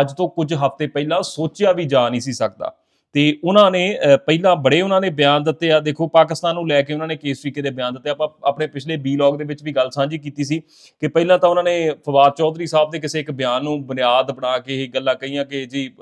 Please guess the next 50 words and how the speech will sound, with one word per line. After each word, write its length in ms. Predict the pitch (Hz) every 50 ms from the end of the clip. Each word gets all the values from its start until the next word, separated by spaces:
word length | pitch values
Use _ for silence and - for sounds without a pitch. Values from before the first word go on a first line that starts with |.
| 123 123
ਅ, 20 |
ਪਾਕਿਸਤਾਨ 520 | 120 - 127 127 123 135 131 - 139 131 131
ਦੇ 100 | 131 131
ਵਿੱਚ 240 | 127 131 127 131 131 - _ _ _ _ _
ਕਾਂਗਰਸ 360 | 135 131 135 135 135 131 -
ਦੀ 200 | 143 143 143 139 -
ਜਿੱਤ 280 | 131 123 131 147 143 143
ਦੇ 180 | 139 139 143 139
ਲਈ 160 | 143 139 135
ਦੁਆਵਾਂ 460 | 120 120 123 123 117 120 131 135 127
ਹੋ 180 | 110 123 120 120
ਰਹੀਆਂ 260 | 135 135 131 127 120
ਨੇ। 120 | 113 107 - _ _ _ _ _ _ _ _
ਸੋ, 320 | - - 175 175 180 170 - _ _ _ _ - 139 139 139
ਅ, 20 |
ਫਿਰ 260 | 135 - - 175 180
ਕਿਸ 280 | 175 175 175 180 175 -
ਤਰੀਕੇ 240 | - 190 156 - 185
ਦੇ 100 | 180 185
ਬਿਆਨ 360 | 156 147 143 143 147 151 151
ਜਿਹੜੇ 180 | 151 165 165 165
ਉਹਨਾਂ 200 | 160 165 165 160
ਦੇ 80 | 165
ਆ 60 | 156
ਸਾਹਮਣੇ 380 | 143 - 143 143 151 160 165 156
ਆ 120 | 143 139
ਰਹੇ 120 | 139 147 151
ਨੇ। 100 | 156 151
ਉਹਨਾਂ 180 | 151 151 156
ਨੇ 100 | 156 151
ਕਿਹਾ 300 | 147 160 147 143 151 151
ਕਿ 220 | 147 151 156 151 147
ਜੀ, 160 | 147 165 160
ਅ, 760 | 139 127 120 - 139 135 135 135 131 123 - 143 135 135 131
ਅ, 20 | 123 -
ਪਾਕਿਸਤਾਨ 680 | - 135 135 135 - 170 170 - 170 165 165 165 165
ਦੇ 120 | 156 170 165
ਵਿੱਚ 340 | 151 147 147 147 147 147 151
ਜਿਹੜੇ 360 | 143 156 156 165 165 160 - - -
ਆਤੰਕਵਾਦੀ 680 | 135 139 - - 175 170 165 147 151 147 143 143 160
ਨੇ, 140 | 151 160 165
ਭਾਰਤ 340 | 160 - 165 143 127 127 127
ਦੇ 120 | 139 156
ਖਿਲਾਫ 460 | 143 - 139 139 135 135 139 143 - 151
ਜਿਹਾਦ 460 | 139 123 131 117 117 117 131 143 151
ਦੀ 80 | 180
ਧਮਕੀ 360 | 175 156 185 180 170 143 180 175
ਦੇ 180 | 160 180 185
ਰਹੇ 120 | 190 202 202
ਨੇ, 180 | 214 208 180